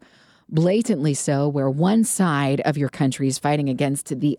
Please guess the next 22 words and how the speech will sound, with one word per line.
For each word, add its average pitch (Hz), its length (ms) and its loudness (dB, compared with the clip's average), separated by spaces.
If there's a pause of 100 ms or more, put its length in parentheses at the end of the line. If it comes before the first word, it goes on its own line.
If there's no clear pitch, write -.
other, 151 540 0
and 135 320 -2
the 151 100 2
Samaritans 165 800 -2
are 117 80 -2
half-breeds," 151 680 -2
or 156 60 2
whatever 196 320 0
was 156 160 -2
being 147 220 0
thrown 196 240 0
out 131 180 -4
there. 131 100 -2 (460)
This 190 300 0
is 180 180 -2
where 147 280 0
our 135 320 -2 (140)
Jesus 135 480 -2 (120)
walked 123 520 -6 (100)
out 131 320 -2
a 135 100 -4
sinless - 840 -2